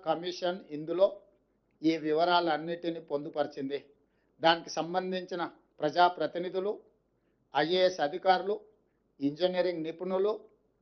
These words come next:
నిర్మాణ సంస్థలకు సంబంధించి పూర్తి వివరాలను విశ్లేషణాత్మకంగా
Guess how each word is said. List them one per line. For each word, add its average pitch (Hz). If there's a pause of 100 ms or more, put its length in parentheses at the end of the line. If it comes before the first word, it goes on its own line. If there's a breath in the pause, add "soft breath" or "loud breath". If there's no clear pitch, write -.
(240)
నిర్మాణ 185 (160)
సంస్థలకు 208 (120)
సంబంధించి 180 (160)
పూర్తి 247 (100)
వివరాలను 190 (680)
విశ్లేషణాత్మకంగా 196